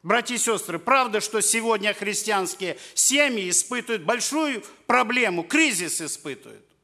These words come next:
И вы знаете, что я, на что я обратил внимание и что потрясает моё сердце и сегодня?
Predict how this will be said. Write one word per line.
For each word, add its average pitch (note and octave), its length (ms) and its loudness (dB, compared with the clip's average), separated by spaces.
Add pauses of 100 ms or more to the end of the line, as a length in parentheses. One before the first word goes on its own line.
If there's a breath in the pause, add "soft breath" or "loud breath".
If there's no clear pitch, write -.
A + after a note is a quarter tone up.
(1000)
И D#3+ 100 -10
вы F#3 120 -2
знаете, F#3+ 400 -2
что - 240 -6
я, E3+ 280 -2 (460)
на E3 140 -4
что G3+ 200 -6
я D#3+ 140 -2
обратил C#3 420 -8
внимание C3 540 -8 (680)
и C3+ 80 -14
что F3 200 -8
потрясает C#3 680 -8
моё C3+ 180 -12
сердце C#3+ 440 -10
и A#2 60 -14
сегодня? A#2 520 -14